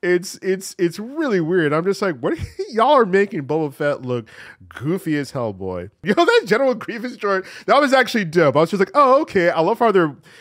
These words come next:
doing the aesthetics of different Star Wars characters. Damn it, the me-, they got me. They got me. The member bears. Remember General Grievous? Well, <laughs> here's a cooking droid that looks like General Grievous. He's got the arms. Damn it, they got me too. <laughs> <laughs> Remember?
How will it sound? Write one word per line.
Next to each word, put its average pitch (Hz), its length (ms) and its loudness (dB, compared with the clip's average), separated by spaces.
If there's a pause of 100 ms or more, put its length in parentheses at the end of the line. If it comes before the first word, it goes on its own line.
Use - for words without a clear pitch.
(160)
doing 170 240 0
the 165 120 -2
aesthetics 147 500 -2
of 127 100 -6
different 135 380 -8
Star 131 240 0
Wars 117 200 -6
characters. 117 360 -8
Damn 311 240 2
it, - 80 -8
the 175 40 -4
me-, 254 120 2 (220)
they 175 100 -2
got 180 260 2
me. 110 160 -10 (140)
They 123 100 -12
got 131 240 -2
me. 98 120 -14 (200)
The 143 80 0
member 160 240 0
bears. 113 320 -4 (180)
Remember 170 220 0
General 190 320 4
Grievous? 214 580 -2
Well, 170 200 2 (100)
<laughs> - 80 -20
here's 277 380 0
a 294 80 -4
cooking 247 440 -12
droid 165 400 0 (220)
that 196 220 -2
looks 196 280 -2
like 175 200 2
General 160 260 0
Grievous. 131 320 -4
He's 127 120 -12
got 143 180 0
the 123 140 -4
arms. 117 200 -2
Damn 370 220 2
it, 240 60 -2
they 208 80 0
got 320 220 0
me 294 120 -4
too. - 120 -4
<laughs> 254 180 4 (380)
<laughs> - 680 -4
Remember? 135 420 -6